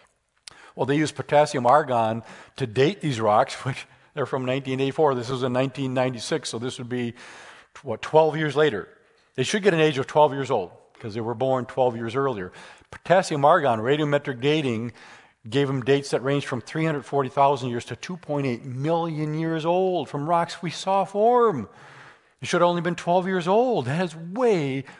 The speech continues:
way off. Then a mountain in New Zealand, they use, uh, methods on that. This lava flow was from nineteen forty-five to nineteen seventy-five, so we know about how old it is. Potassium argon and isochron method they used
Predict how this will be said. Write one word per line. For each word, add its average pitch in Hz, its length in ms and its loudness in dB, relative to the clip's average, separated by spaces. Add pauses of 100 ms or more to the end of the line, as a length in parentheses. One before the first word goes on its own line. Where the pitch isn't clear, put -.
way 190 340 0
off. 214 480 2 (680)
Then 143 160 4
a 143 80 4
mountain 147 300 4
in 143 100 -2
New 139 160 0
Zealand, 180 560 0 (120)
they 120 100 -2
use, 131 360 -4
uh, 117 280 0
methods 135 420 0
on 127 140 2
that. 156 420 2 (260)
This 156 240 0
lava 135 280 6
flow 139 240 0
was 135 160 0
from 117 160 -8
nineteen 156 300 -4
forty-five 139 540 2
to 127 80 -6
nineteen 123 320 -4
seventy-five, 135 640 0
so 185 100 -8
we 143 120 -6
know 147 260 -4 (240)
about 135 260 4
how 151 100 2
old 151 360 0
it 113 100 0
is. 127 340 -4 (1120)
Potassium 156 480 4
argon 143 360 6
and 123 80 -2
isochron 143 480 0
method 143 440 -2
they 143 100 0
used 156 520 -2